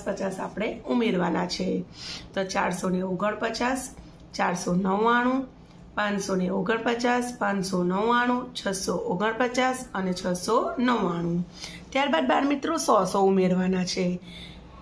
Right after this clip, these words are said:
એટલે ચારસો ને બ્યાસી, પાંચસો બ્યાસી, છસો બ્યાસી, સાતસો બ્યાસી, આઠસો બ્યાસી.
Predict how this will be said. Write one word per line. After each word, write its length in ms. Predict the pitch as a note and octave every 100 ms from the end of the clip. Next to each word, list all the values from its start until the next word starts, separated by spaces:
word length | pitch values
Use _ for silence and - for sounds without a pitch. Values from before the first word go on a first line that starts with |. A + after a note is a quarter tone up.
| - -
એટલે 260 | G#3 G3 F#3+ F#3+ F#3+ - -
ચારસો 380 | G#3+ G3 F3+ G3
ને 160 | F#3+
બ્યાસી, 580 | F#3 A3+ A#3+ B3 B3 C4 C4
પાંચસો 420 | G#3+ G3+ G3 F#3 F3+
બ્યાસી, 560 | F3 G3 A#3 A#3+ B3+ B3 -
છસો 400 | - G3 F#3 F#3+ F3
બ્યાસી, 680 | F3 F#3+ A3 A#3 B3+ B3 B3
સાતસો 460 | A3 G3 - F#3+ F3+
બ્યાસી, 580 | F#3 G#3 A#3+ A#3+ B3 B3
આઠસો 520 | F#3 F3+ - - A#3
બ્યાસી. 540 | A#3+ A3+ F#3 - F3